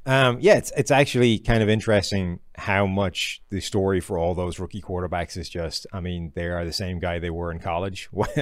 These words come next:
why do we expect dramatic shifts in their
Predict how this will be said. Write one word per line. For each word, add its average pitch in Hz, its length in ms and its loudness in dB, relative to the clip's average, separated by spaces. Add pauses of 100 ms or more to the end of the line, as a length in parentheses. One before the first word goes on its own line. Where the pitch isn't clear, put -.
(380)
why 107 260 0
do 110 100 0
we 110 160 -2
expect - 500 -4 (260)
dramatic 107 460 2
shifts 123 440 4
in 104 140 0
their 101 280 2